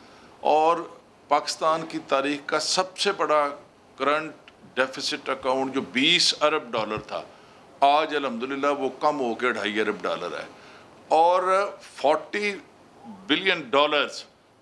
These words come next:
ये trade deficit था, balance of payment। ये आज आके बातें करते हैं जैसे ये सारे मुल्क को इस तरह छोड़ के गए थे। तारीख का सबसे ज्यादा कर्जा, कोई एक अदारा मुझे ये बता दे दानियाल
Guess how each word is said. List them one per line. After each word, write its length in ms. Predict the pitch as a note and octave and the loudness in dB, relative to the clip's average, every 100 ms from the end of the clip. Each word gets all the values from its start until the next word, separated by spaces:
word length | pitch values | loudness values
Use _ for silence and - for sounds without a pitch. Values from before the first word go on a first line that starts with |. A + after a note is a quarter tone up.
| - | -4
ये 100 | F#3+ | -2
trade 460 | G#3 - G3+ A3 E3 | -2 2 2 2 0
deficit 420 | F3+ F#3 E3+ F3+ | -2 -2 -6 -4
था, 380 | - G#2+ - - - A2+ | 0 -2 -2 -14 -8 0
balance 320 | D3 F3+ G3+ | 0 0 -4
of 140 | F3+ - | -4 0
payment। 400 | F#3 F#3 F3 C#3 - _ _ _ _ _ _ _ _ _ - | 0 2 0 0 -10 _ _ _ _ _ _ _ _ _ -12
ये 260 | D#3+ F3 A#3 | -2 2 2
आज 440 | F3 F3 G3+ F3 | 2 4 2 2
आके 300 | F3 E3 F#3 | -2 -2 0
बातें 400 | G3 C#3+ C#3 G3 | -2 0 0 -2
करते 340 | F#3+ E3+ - F#3+ | -2 -4 -2 -2
हैं 300 | E3+ F3+ F3 | 2 0 2
जैसे 340 | C#3+ C#3 F#3 | 0 2 0
ये 300 | E3+ D#3 F3 | 0 2 2
सारे 500 | E3+ - B2 C3+ F3+ | 2 0 2 2 2
मुल्क 300 | D#3+ D3+ E3+ - | 0 -2 -2 0
को 80 | F3 | 0
इस 180 | E3 | 0
तरह 160 | G3+ F#3+ | 0 0
छोड़ 340 | F#3 C3+ D3 | 0 -4 -4
के 160 | D3+ F3 | -2 -4
गए 240 | C#3+ D3 | 0 2
थे। 180 | D3+ D#3+ | 2 -2
तारीख 500 | D#3+ D#3+ D3+ F3 F#3+ | 0 2 2 2 -2
का 80 | G3 | -2
सबसे 400 | F#3 G3 - F#3+ | 0 -2 -2 -4
ज्यादा 280 | E3+ E3+ F3+ | 0 2 2
कर्जा, 460 | F3+ D#3+ C3+ F3 F3 - - - - | 0 -4 0 0 0 -4 -20 -20 -4
कोई 240 | C4 D4 B3+ | 2 2 4
एक 300 | C4 D4+ D4+ | 6 6 4
अदारा 340 | C#4 A#3 G#3 G#3+ | 2 4 4 4
मुझे 240 | G#3 G3 | 0 -4
ये 80 | G3 | -4
बता 300 | E3 D#3 C#3+ | -2 0 2
दे 120 | D3 | 2
दानियाल 480 | C3 A#2 A2+ A2 E2+ | 2 0 2 0 0